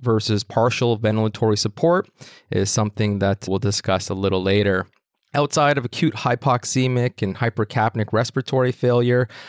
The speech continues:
other situations where we might want to protect the airway or so-called prophylactic mechanical ventilation. A great example of this would be the patient who's going to the O R and is gonna get a general anesthetic.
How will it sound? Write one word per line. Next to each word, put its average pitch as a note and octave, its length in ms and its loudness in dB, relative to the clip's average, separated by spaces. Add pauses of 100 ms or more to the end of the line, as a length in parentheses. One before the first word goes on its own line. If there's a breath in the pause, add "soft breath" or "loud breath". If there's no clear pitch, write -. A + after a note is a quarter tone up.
(220 loud breath)
other B3+ 180 2
situations C3+ 1040 0
where A2 220 2
we A2 140 2
might A2+ 260 0
want A2 240 2
to G#2 400 2
protect - 500 -4
the - 160 -4
airway G2+ 500 2 (440 loud breath)
or G#2+ 120 0
so-called G#2+ 580 0
prophylactic G#2 1200 -2 (240 loud breath)
mechanical G#2 560 -2
ventilation. G2+ 720 0
A F#2+ 60 -2
great A#2 220 2
example A2+ 560 0
of F#2+ 120 -2
this A#2+ 240 0
would G2+ 100 -2
be G2 160 0
the G2 140 -4
patient G2+ 420 -2
who's G#2+ 240 4
going G2+ 320 0
to G#2 180 0
the A2 280 2
O G#2+ 160 4
R G#2+ 340 4
and G2 380 -2
is F#2 100 -4
gonna G2 200 -2
get G2 160 0
a F#2+ 40 -2
general G2+ 400 -2
anesthetic. G#2 680 0